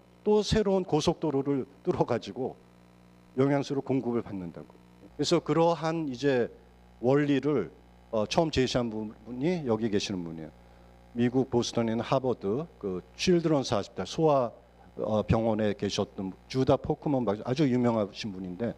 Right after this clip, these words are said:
그래서 그러한 원리로 개발된 표적 항암제가 이거예요. 여기 있는 아바스틴이라는, 지금 병원에서 쓰고 있어요, 암 환자들한테. 그래서 이거는, 아바스틴은 혈관 생성, 이 로슈라는 큰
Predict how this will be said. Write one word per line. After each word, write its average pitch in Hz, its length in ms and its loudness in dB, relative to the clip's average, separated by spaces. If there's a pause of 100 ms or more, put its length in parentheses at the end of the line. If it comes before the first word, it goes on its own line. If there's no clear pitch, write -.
그래서 180 280 4 (500)
그러한 190 540 2
원리로 151 480 0
개발된 135 580 0
표적 - 420 2
항암제가 110 520 -2
이거예요. 82 360 -8
여기 90 120 -12
있는 90 140 -8
아바스틴이라는, 104 880 -2 (480)
지금 190 240 2
병원에서 165 460 2
쓰고 156 280 -2
있어요, 90 380 -4
암 107 180 -2
환자들한테. 82 680 -8 (840)
그래서 131 260 -2
이거는, 143 340 2 (200)
아바스틴은 135 680 0 (420)
혈관 175 460 4
생성, 131 520 0 (540)
이 107 60 -2
로슈라는 123 680 2
큰 139 300 -4